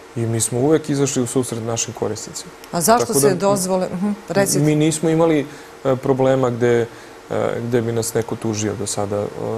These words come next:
Speaker 1: osim države što nas je tužila za
Speaker 2: Takođe, takođe ministarka Mihajlović kaže da je briga o krajnjem korisniku, potrošaču, građaninu, jel, koji koristi taksi usluge, razlog zašto je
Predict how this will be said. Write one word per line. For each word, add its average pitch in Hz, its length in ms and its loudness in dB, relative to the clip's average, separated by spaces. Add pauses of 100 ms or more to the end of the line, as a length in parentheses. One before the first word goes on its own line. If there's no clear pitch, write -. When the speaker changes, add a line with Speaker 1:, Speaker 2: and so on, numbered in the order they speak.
(220)
Speaker 1:
osim 117 280 0
države 113 340 0
što - 160 -8
nas 104 200 -6
je - 40 -6
tužila 110 300 0
za 107 60 -2
Speaker 2:
Takođe, 196 580 4
takođe 220 360 2
ministarka 208 540 2
Mihajlović 185 540 0
kaže 190 360 0
da 180 160 0
je 175 240 2
briga 190 640 2
o 165 140 4
krajnjem 180 400 0
korisniku, 170 520 0
potrošaču, 165 680 -2
građaninu, 165 540 0
jel, 165 160 -2
koji 175 160 -2
koristi 165 360 -2
taksi 170 340 -2
usluge, 190 360 0 (260)
razlog 196 460 4
zašto 170 500 0
je 156 260 -2